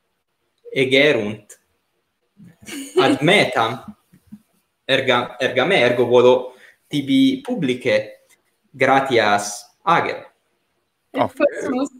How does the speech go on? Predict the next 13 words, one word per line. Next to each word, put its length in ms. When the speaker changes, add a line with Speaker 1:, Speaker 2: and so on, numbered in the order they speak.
Speaker 2:
ergo 480
adere 500
sententiam, 1040
aude 600
edere. 680
Speaker 1:
Aude 380
e-, 520
edere, 520
e 200
longa, 440
non 120
Speaker 2:
Edere. 300
Speaker 1:
edere, 380